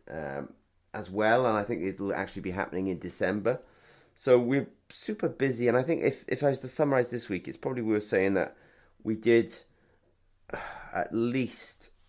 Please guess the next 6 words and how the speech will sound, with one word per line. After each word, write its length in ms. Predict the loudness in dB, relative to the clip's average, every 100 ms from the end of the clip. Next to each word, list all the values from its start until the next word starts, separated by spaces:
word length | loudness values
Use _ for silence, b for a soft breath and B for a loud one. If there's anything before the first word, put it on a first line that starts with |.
| _
probably 260 | -4 -4 -6
six 640 | -12 -4 -2 -2 -6 -2
live 340 | 4 4 4
streaming 500 | -2 -4 -2 0 2
webinars, 720 | 2 2 2 -2 0 -2 -6 -12 -4
and, 500 | -2 0 -2 -6